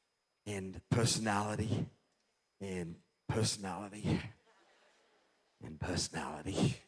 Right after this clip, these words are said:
And to be honest, a couple of years in, you know, when she was about two or three, we were like, "You know what? She, she's got so much personality, she kinda makes up for two kids." Uh,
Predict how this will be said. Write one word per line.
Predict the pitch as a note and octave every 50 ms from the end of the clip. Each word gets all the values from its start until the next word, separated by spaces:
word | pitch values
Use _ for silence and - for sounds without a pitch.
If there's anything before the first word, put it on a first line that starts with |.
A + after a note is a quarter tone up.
| _ _ _ _ _ _ _ _ _ _ _ _ _ _ _ _ _ _ _ _ _ _ _ _ _ _ _ _ _ _ _ _ _ _ _ _ _ _ _ _ _ _ -
And | A#2+ A#2
to | - -
be | C3+ C#3+
honest, | D3 D#3 D3 A#2+ - -
a |
couple | B2+ - E3 D#3+ D#3+ D3
of | C3+
years | C3 B2+ B2 G#2+
in, | B2 A#2 A2+ G#2+ G2+ - _ _ - B2 C3+
you | C#3+ C3+
know, | B2
when | A#2 A#2+
she | - -
was | D#3 A#2
about | A2 A2 G#2 - -
two | - - C3
or | A2
three, | - - - C3+ C3 B2+ A#2+
we | A2 C3 C#3
were | C#3 C3+
like, | A2 A#2 - - - -
"You | G#3
know | A3 A#3+ C4 -
what? | - B3 _ _ _ _ _ _ _ _ _ _ _ _ _ _ _ _ _ _ -
She, | - - G#3+ A3+
she's | A3 - - G#3+ A3+ -
got | - G#3 - -
so | - - G3+
much | F#3+ F#3 E3 - -
personality, | - F3 E3+ C#3+ - D3+ D3+ D#3+ E3+ F3 D#3+
she | - - F#3
kinda | - A3 G#3 F3
makes | A#2 G#2+ A#2+ D3 C#3 - -
up | G2+ D3 D#3 -
for | -
two | C3+ - - E3
kids." | - - F3+ E3 E3 - - - - _ _ - - - _ - -
Uh, | B2+ A#2+ A#2 G#2+ G2+